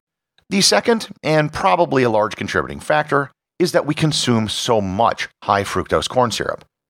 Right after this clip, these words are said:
The average American consumes forty pounds or eighteen kilograms per year, and some countries are even higher. Before the creation of industrial produced sweeteners, it would have been almost impossible for someone to consume that much fructose.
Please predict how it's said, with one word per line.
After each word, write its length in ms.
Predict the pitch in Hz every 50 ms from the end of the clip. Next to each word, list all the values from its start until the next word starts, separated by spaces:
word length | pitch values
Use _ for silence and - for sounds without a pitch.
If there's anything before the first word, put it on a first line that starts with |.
| _ _ _ _ - - - -
The 160 | - 127 -
average 240 | - 160 180 214 185
American 480 | 202 160 123 107 101 101 101 - 113 104
consumes 560 | - - 110 98 - - 95 90 90 85 - - _ _
forty 340 | - - 120 143 170 220 214
pounds 480 | - - 98 78 78 78 73 - - - -
or 220 | - 98 - - _
eighteen 440 | 160 196 214 - - - 175 170 156
kilograms 680 | - - 139 - 104 - 87 82 80 78 76 78 - - - _
per 260 | - - 101 92 90
year, 380 | 85 78 78 73 60 - - - _ _ _ _ _ _
and 80 | - 76
some 220 | - - 117 139
countries 460 | 165 - - - - 233 233 220 - - _ _ _ _
are 100 | - -
even 260 | - 135 123 107 117
higher. 460 | 107 - 95 82 78 71 58 - - - _ _ _ _ _ _ _ _ _ - - - - - -
Before 320 | 127 - - - 202 254
the 80 | 254 269
creation 480 | - - 170 147 123 113 - 95 85
of 160 | - 98 101
industrial 420 | 113 107 92 110 107 - - 127 117
produced 340 | - - 113 92 82 - -
sweeteners, 520 | - - 240 269 - - - - - - _ _ - - _ -
it 40 | 156
would 120 | 190 240
have 80 | 240 175
been 180 | - 107 101 - -
almost 360 | - 131 139 160 190 190 - -
impossible 560 | 87 80 - - 127 139 131 - 76 76 82
for 120 | - 117
someone 300 | 110 - - 82 85 85
to 60 | -
consume 460 | - 127 120 104 - - 87 85 87 98
that 280 | 78 82 76 67 -
much 180 | 69 67 69 -
fructose. 640 | - - - 220 - - - - - - - -